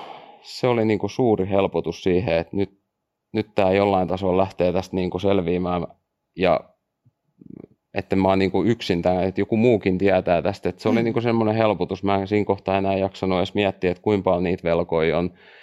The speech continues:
Speaker 1: mihin niitä on. Et, et nyt joku asia helpottaa. Et nyt ei mun tarvitse salata tätä enää.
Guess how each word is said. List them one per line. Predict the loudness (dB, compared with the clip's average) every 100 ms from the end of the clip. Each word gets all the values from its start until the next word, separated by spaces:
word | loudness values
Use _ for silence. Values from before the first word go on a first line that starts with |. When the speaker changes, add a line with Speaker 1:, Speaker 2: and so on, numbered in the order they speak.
| -10
Speaker 1:
mihin | -2 0 2 2
niitä | 0 0 0
on. | 0 -2
Et, | -6 -10 -10
et | -8 -8 _ _ -4
nyt | -4 0
joku | 0 4 2
asia | 2 2 2
helpottaa. | 2 0 -2 -2 -2
Et | 0
nyt | -2 0
ei |
mun | 0 0
tarvitse | -2 -4 -2
salata | 0 2 0
tätä | -4 -2 0 0
enää. | 2 0 -2